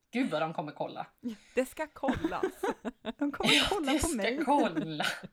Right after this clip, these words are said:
Speaker 1: Eh, nej, men på tal om ok. Nej, det är ingen oktröja. Men jag var tvungen att lägga till, upp en g-, ny grej också.
Speaker 2: Ja.
Speaker 1: En till grej. Ja,
Speaker 3: Ja, men det är
Speaker 1: förlåt.
Speaker 3: bra. Vi kör ju på
Speaker 1: Förlåt,
Speaker 3: flera
Speaker 1: säger jag.
Speaker 3: grejer samtidigt i år.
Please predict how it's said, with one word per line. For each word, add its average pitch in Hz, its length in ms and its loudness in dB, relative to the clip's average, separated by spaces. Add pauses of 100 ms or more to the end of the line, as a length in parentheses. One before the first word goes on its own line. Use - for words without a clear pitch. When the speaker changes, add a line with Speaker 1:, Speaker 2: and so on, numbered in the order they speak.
(300)
Speaker 1:
Eh, 214 440 2
nej, 226 120 0
men 233 180 0
på 247 60 -4
tal 226 160 -2
om 196 100 -2
ok. - 160 -6
Nej, 202 160 -2
det 190 80 -2
är 180 40 0
ingen 175 300 -2
oktröja. 165 440 -2
Men 190 140 -4
jag 196 80 0
var 202 60 -6
tvungen 185 440 -6
att 175 80 -4
lägga 170 160 -4
till, - 200 -18
upp - 220 -10
en 160 120 -4
g-, 156 160 -12
ny 135 240 -8
grej - 280 -14
också. - 340 -20
Speaker 2:
Ja. 339 120 -4 (160)
Speaker 1:
En 170 160 -6
till 143 280 -10
grej. - 220 -16 (380)
Ja, - 140 -8
Speaker 3:
Ja, 381 260 -2
men 392 80 -2
det 370 60 0
är 311 40 0
Speaker 1:
förlåt. 262 40 -2
Speaker 3:
bra. 202 200 -2 (320)
Vi 277 120 -2
kör 339 200 0
ju 302 120 -4
på 254 100 -4
Speaker 1:
Förlåt, 240 180 0
Speaker 3:
flera 220 120 0
Speaker 1:
säger 220 180 2
jag. 214 80 0
Speaker 3:
grejer 214 120 -2
samtidigt 214 560 -4
i 180 40 -2
år. 208 220 -4